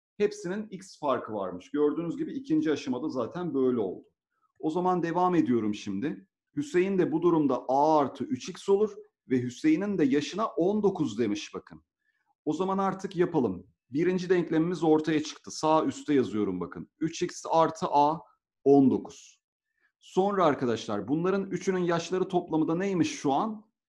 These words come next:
Otuz üç. O zaman A, A, A, üç A. İki X, X daha arkadaşlar. Üç X eşittir otuz üç. Taraf tarafa çıkarırsam üç X'ler gider.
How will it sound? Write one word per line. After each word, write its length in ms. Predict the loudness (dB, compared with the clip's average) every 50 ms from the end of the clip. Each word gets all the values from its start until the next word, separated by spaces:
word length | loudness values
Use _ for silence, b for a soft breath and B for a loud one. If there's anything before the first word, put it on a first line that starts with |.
| _ _
Otuz 300 | -6 -4 -2 -4 -2 -2
üç. 360 | -2 -2 -4 -10 -12 -20 _ _ _ _ _ _ _
O 100 | -4 -2
zaman 420 | 0 2 2 2 2 2 0 -4 -2 0
A, 340 | 4 4 6 4 4 2 0 0
A, 600 | 2 4 4 4 4 2 2 2 2 2 0 -2
A, 80 | -6 -10 _ -6
üç 260 | -6 -6 -6 -6 -6
A. 320 | -6 -6 -6 -8 -10 -14 _ _ _ _ _ _ _ _ _ _ _ _ _ _ _ _ _ _ _ _ _ _ _ _ _ _ _ _ _
İki 260 | -6 -6 -6 -4 -4 -4
X, 280 | -4 -6 -10 -12 -8
X 280 | -8 -8 -8 -10 -4 -2
daha 200 | 0 2 4 2
arkadaşlar. 640 | 2 0 0 -2 -4 -4 -4 -6 -8 -10 -10 -10 -10 -6 _
Üç 220 | -4 -4 -4 -6
X 180 | -10 -12 -6 -4
eşittir 500 | -4 -4 -4 -8 -12 -12 _ -2 -2 -2 -2 -4
otuz 380 | -4 -4 -4 -4 -8 -8 -6 -4
üç. 340 | -2 -2 -2 -2 -6 -16 -18 _ _ _ _ _ _
Taraf 340 | _ -2 -2 -2 -2 -2 -2
tarafa 240 | -4 -4 -2 -4 -8
çıkarırsam 640 | -8 -6 -4 0 0 0 0 0 0 0 0 0 -2
üç 180 | -6 -6 -6 -12
X'ler 400 | -12 -12 -8 -6 -4 -2 -2 -2
gider. 420 | -4 -4 -2 -2 -2 -2 -4 -6